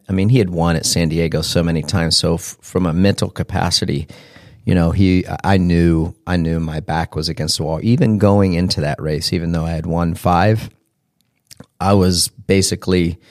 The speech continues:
I'm like, "Okay, he's more than likely, he's probably gonna beat me."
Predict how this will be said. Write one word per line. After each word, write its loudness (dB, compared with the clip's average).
I'm -2
like, -4
"Okay, -2
he's -8
more 4
than 2
likely, 0
he's -4
probably -4
gonna -4
beat 2
me." -4